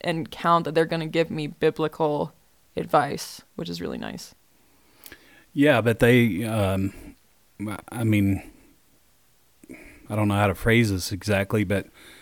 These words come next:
Speaker 2: they're, they've been through some very real struggles and hurts too. So it hasn't always been, like, the Sunday school
Speaker 1: Mm-hmm.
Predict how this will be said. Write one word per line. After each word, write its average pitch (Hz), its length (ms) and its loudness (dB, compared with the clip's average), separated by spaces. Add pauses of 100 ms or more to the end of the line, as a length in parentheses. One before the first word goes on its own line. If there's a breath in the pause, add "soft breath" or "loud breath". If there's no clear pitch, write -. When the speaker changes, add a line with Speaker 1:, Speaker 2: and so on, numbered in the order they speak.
(120)
Speaker 2:
they're, 123 280 4
they've 113 300 2
been 120 180 6
through 110 140 6
some 107 180 4
very 101 240 6
real 101 560 4 (760 soft breath)
struggles 101 500 2
and 92 120 0
hurts 127 320 2
too. 113 240 4
So - 160 0
it 107 60 0
hasn't 117 280 2
always 104 240 2
been, 104 200 4
like, 101 220 2
the - 100 0
Sunday 104 340 4
school 98 440 4
Speaker 1:
Mm-hmm. 92 440 2